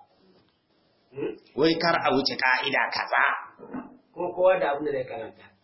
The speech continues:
Speaker 2: Eh, a'a, kowa dai kar ya wuce ka'ida kaza. Kar mu ji mutum ya wuce ka'ida kaza. Wannan doka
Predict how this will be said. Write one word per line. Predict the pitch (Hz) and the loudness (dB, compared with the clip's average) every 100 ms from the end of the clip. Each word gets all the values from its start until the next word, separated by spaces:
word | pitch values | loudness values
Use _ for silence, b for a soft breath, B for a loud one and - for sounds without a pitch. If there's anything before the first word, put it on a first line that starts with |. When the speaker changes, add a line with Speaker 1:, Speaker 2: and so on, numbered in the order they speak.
| - | -2
Speaker 2:
Eh, | 135 147 139 147 | 2 4 2 2
a'a, | 180 190 - - | 2 2 0 2
kowa | 240 269 262 240 226 | 6 8 10 10 8
dai | 220 220 214 | 6 4 4
kar | 214 214 | 4 6
ya | 202 | 6
wuce | 185 185 180 156 | 6 6 2 0
ka'ida | 151 160 160 165 147 | 2 4 4 2 2
kaza. | - 127 120 147 147 - - _ _ _ - - _ _ - | 2 -2 0 2 2 0 -12 _ _ _ -20 -20 _ _ 0
Kar | 165 | 4
mu | 185 170 | 6 4
ji | 147 165 | 2 0
mutum | 151 151 156 135 | 0 0 0 2
ya | 139 139 | 4 6
wuce | 156 156 | 6 4
ka'ida | 139 127 131 131 117 | 2 2 2 2 0
kaza. | - 98 95 - _ _ _ _ - _ _ _ _ - - _ _ _ _ _ _ _ | -2 -6 -8 -14 _ _ _ _ -20 _ _ _ _ -20 -20 _ _ _ _ _ _ _
Wannan | 147 190 202 180 | 2 6 6 8
doka | 180 180 - 190 | 8 6 6 6